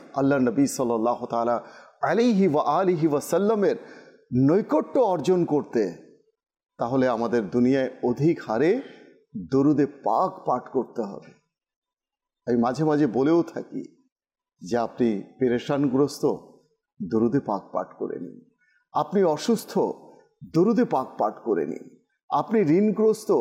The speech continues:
দরুদে পাক পাঠ করে নিন। আপনাকে নানান ধরনের দুশ্চিন্তা, ভয়, ভীতি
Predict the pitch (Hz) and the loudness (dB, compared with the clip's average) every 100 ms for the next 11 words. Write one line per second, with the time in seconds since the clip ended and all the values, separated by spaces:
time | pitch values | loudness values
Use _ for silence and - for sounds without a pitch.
0 | - - - - - 98 208 240 226 - | 0 -6 -20 -20 -12 0 2 2 2 2
1 | 143 139 - 123 107 - 110 107 82 - | 0 -2 -2 -2 -2 -2 0 0 -4 -10
2 | - _ _ _ - - 233 220 202 156 | -20 _ _ _ -4 -2 0 2 2 2
3 | 185 233 220 190 214 226 165 190 196 - | 2 2 2 2 2 2 0 0 0 0
4 | 240 226 220 139 117 170 196 170 120 175 | 2 2 2 -2 0 0 2 0 0 0
5 | 226 160 | 2 2